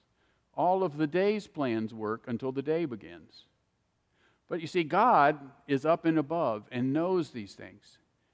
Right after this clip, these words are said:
He is up and above and walking with us. He means for us to take tremendous strength from abiding in Him.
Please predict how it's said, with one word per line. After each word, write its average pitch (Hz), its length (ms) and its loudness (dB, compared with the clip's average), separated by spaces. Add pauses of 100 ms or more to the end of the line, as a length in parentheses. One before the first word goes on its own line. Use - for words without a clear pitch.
(180)
He 226 200 -2
is 190 140 4
up 185 220 2
and 175 120 0
above 139 520 0
and 127 220 -2
walking 165 480 -2
with 202 200 -2
us. - 280 -4 (320)
He 196 160 -2
means 233 400 2
for 160 180 -4
us 143 160 0
to 143 120 -12
take 175 360 -8
tremendous 196 880 0
strength 131 480 -6
from 120 180 -6
abiding 107 540 -6
in 98 120 -6
Him. 92 260 -14